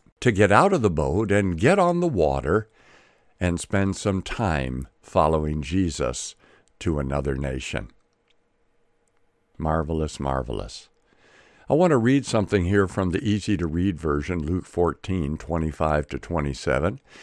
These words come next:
It says this, "Many people were traveling with Jesus, and I know that most of you listening are, in fact, traveling with Jesus."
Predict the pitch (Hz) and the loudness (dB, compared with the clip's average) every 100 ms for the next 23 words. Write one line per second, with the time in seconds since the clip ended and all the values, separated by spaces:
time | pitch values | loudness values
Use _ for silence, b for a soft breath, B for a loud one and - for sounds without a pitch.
0 | B - 151 - 170 151 - 117 95 71 | B -4 -4 0 2 2 0 2 2 2
1 | - 117 165 240 233 - 120 98 143 147 | 0 4 4 4 2 0 -2 2 2 2
2 | 147 - 104 82 82 85 80 73 78 76 | 0 0 2 2 2 0 0 0 -2 -2
3 | 67 98 139 - _ B B B 139 147 | 0 -2 -2 -8 _ B B B 2 4
4 | 143 151 180 175 160 - B - 117 160 | 4 4 4 2 0 -2 B -2 4 4
5 | 208 - 165 147 190 151 208 233 127 117 | 2 0 0 2 2 4 2 0 -2 0
6 | 131 - - 156 180 135 123 135 - 165 | 0 -4 -4 -2 2 2 2 0 -2 0
7 | 113 143 - 143 156 107 120 131 120 113 | 0 -2 -2 0 0 0 0 -2 0 2
8 | 139 104 - 117 131 107 90 71 - | 2 2 -2 0 0 2 0 0 -10